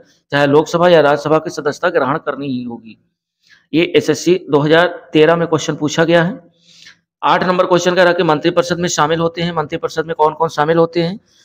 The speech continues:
तो right option जो आपके चारों विकल्प में है वो आपका D विकल्प है, प्रधानमंत्री एवं अन्य मंत्री। प्रधानमंत्री एवं अन्य मंत्री जो होते हैं वो मंत्रिपरिषद में शामिल होते हैं।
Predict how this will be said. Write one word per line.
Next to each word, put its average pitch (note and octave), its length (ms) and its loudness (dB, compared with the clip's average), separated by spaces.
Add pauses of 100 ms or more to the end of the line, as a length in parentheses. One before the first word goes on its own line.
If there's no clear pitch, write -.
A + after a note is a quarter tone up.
(420)
तो A#2+ 380 0 (560)
right D3+ 340 2
option E3 300 0
जो E3+ 200 4 (260)
आपके C#3+ 240 0
चारों D3 300 2
विकल्प D#3 340 0
में D3+ 100 0
है F3 260 -4
वो D#3 220 0
आपका C#3 300 0
D C#3 140 0
विकल्प D#3+ 360 0
है, F3+ 80 -8
प्रधानमंत्री D3 920 0
एवं D#3 280 6
अन्य D3 140 0
मंत्री। C#3+ 380 -4 (280)
प्रधानमंत्री E3+ 580 4
एवं F3 120 6
अन्य E3+ 300 0
मंत्री E3 300 0
जो E3 100 4
होते E3 200 4
हैं F3+ 80 6
वो F3 60 0
मंत्रिपरिषद D#3 540 -2
में G3 80 -10
शामिल D3+ 320 -2
होते D#3+ 240 -2
हैं। F#3+ 160 -8